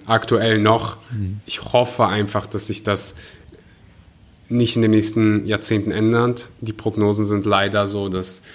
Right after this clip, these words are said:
Speaker 1: gerade diese
Speaker 2: Die Prognosen
Speaker 1: asiatischen,
Speaker 2: sind böse.
Speaker 1: asiatischen Ländern immer mehr tierische Produkte essen, also immer mehr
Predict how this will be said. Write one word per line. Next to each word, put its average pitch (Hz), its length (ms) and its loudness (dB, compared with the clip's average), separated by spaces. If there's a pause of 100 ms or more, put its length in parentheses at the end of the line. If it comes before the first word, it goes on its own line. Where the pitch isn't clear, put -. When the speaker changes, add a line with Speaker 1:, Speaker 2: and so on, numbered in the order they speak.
(200)
Speaker 1:
gerade 107 280 4
diese 107 200 0
Speaker 2:
Die 107 40 0
Prognosen 110 280 0
Speaker 1:
asiatischen, 92 540 4
Speaker 2:
sind 107 80 -2
böse. 90 320 0 (320)
Speaker 1:
asiatischen 113 720 -2
Ländern 104 320 0 (540)
immer 151 580 2
mehr 113 600 0
tierische 113 360 -4
Produkte 98 400 -8
essen, 104 240 -8
also 120 220 -2
immer 147 200 4
mehr 120 340 2